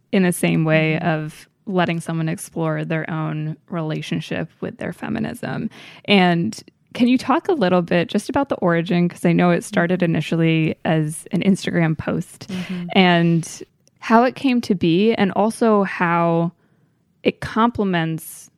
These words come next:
Speaker 1: the podcast, because a lot of
Speaker 2: Mm-hmm.
Speaker 1: people I hear in the discourse are like, "I wanna figure out a way to, like, either make a book from my podcast or, um, maybe it was a book and now they wanna make it a podcast." And you're actually someone that I've recommended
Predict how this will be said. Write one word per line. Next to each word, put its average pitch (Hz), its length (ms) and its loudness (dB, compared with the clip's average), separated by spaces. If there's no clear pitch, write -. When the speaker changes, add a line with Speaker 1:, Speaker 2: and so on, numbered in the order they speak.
Speaker 1:
the - 100 -6
podcast, - 720 -6
because - 380 -2
a 214 40 2
lot 208 300 0
of 180 80 -4
Speaker 2:
Mm-hmm. 180 120 -16
Speaker 1:
people 175 840 -2
I 185 120 2
hear 165 480 -4
in 180 140 -2
the 170 60 -4
discourse 165 680 -10
are 175 80 -6
like, 170 300 -4
"I 208 100 -4
wanna 294 300 0
figure 247 400 -4
out 190 360 -2
a 208 80 -2
way 196 260 -2
to, 208 120 -2
like, 208 340 -4
either 214 240 0
make 180 220 -4
a 226 60 -4
book 294 240 -8
from 190 200 -4
my 165 140 -2
podcast - 760 -8
or, 180 440 -2
um, 170 640 -2
maybe 196 340 -4
it 202 60 0
was 214 180 -4
a 233 60 -2
book 233 320 -6
and 175 100 -6
now 160 160 -8
they 185 140 -6
wanna 202 220 -6
make 208 180 -4
it 226 80 0
a - 20 -6
podcast." 247 500 -4
And 190 140 0
you're 240 140 2
actually 240 320 0
someone 190 340 0
that 170 140 0
I've 165 160 -2
recommended 185 600 0